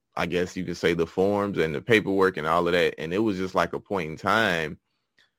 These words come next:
where it was, like, one scene that I didn't have, I couldn't produce the fucking paperwork because I got it, I, you know, procured it on an app, and that app crashed.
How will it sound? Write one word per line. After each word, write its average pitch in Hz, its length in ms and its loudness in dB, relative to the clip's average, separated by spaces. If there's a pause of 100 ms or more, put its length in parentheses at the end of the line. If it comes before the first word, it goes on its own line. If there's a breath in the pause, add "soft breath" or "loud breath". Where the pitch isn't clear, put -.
(280)
where 92 220 4
it 95 60 2
was, 98 160 -2
like, 78 160 0
one 107 400 0
scene 95 760 -4 (500)
that 90 180 0
I 85 120 0
didn't 90 360 -2
have, 85 560 -2 (260)
I 82 120 -4
couldn't 95 300 -4
produce 95 340 -6
the 90 80 -8
fucking 87 260 -2
paperwork 92 480 0
because 82 240 -6
I 82 120 0
got 90 260 0
it, 80 160 -2 (100)
I, 64 420 -4
you 78 120 -10
know, 76 260 -6
procured 113 320 0
it 90 80 0
on 90 100 0
an 85 200 -4
app, 104 220 0 (260)
and 95 160 -6
that 92 160 -2
app 104 240 -2
crashed. 95 680 -2